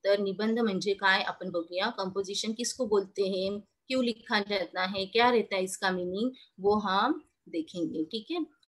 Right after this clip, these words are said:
अभी देखो निबंध म्हणजे काय? तर निबंध लेखन म्हणजे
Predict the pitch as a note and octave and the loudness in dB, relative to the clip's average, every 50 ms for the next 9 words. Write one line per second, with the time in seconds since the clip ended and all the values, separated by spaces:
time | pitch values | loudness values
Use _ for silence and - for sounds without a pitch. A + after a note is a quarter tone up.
0 | _ _ _ _ - F3+ G3+ G#3 G3+ G#3+ G#3+ G#3 - G3+ A#3+ A3 A3 G3 G#3+ A3+ | _ _ _ _ -12 -8 -4 0 2 2 2 2 2 0 2 2 4 4 4 4
1 | A#3 A3+ A#3 A#3 A3+ G#3+ A3+ A3+ A3+ G#3+ G#3+ A3+ A3 - A#3 A#3 A#3 A3+ G3+ G3 | 4 4 4 4 4 4 4 4 4 4 2 2 2 2 2 2 4 2 2 2
2 | A#3+ B3 C4+ C4+ C4+ C4 A#3 A3 A3+ B3 A#3+ A#3 A3+ A3 G#3+ G3+ G#3+ A3+ A3+ B3+ | 4 4 6 6 6 6 6 4 2 0 0 2 2 4 4 6 8 10 10 10
3 | C#4 | 8